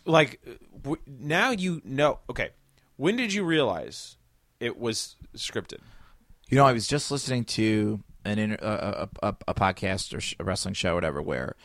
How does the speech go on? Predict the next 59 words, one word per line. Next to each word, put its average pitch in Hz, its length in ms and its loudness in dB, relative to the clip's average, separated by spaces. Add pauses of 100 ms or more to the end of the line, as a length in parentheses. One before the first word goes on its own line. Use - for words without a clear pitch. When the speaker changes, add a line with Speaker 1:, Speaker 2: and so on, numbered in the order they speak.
(300)
Speaker 2:
um, 98 500 0 (220)
somebody 101 280 0
asked 98 300 -2 (580)
the 104 120 0
host 101 380 2
that 80 260 -2
or - 60 -8
whatever, - 500 -8
and, 101 380 -4
and 98 200 -6
he 104 140 -4
was 101 180 -6
like, 101 440 -6
I 104 80 -10
think - 240 -8
it's, - 340 -8
he, 120 240 -2 (380)
and 160 120 4
he 175 140 6
said, 113 540 6
and 110 100 0
I 113 80 2
think 123 180 -4
it 123 40 2
was 113 100 -2
kinda 110 200 0
the 107 60 -2
same 104 220 0
for 104 140 -4
me, 127 180 -2
he 113 60 -2
was 98 140 -8
like, 107 260 -2 (400)
"I 143 60 6
think 165 100 4
it 160 60 6
was 117 100 4
always 110 380 6
to-, - 400 -2
told 104 260 0
to 90 80 -4
me, 85 180 -6
like, 76 280 -8 (100)
this 104 180 -2
is 98 140 -6
fake." - 380 -10 (200)
Speaker 1:
Okay. 101 280 -8 (340)
Speaker 2:
And 101 100 2
it 104 140 -2
was 95 140 -8
like, 85 420 -6 (160)
and 143 160 -2
as 139 100 -2
a 135 60 -4
kid, 110 300 0
you're 107 120 0
just - 160 -10
kinda 101 160 -2
like, 92 240 -4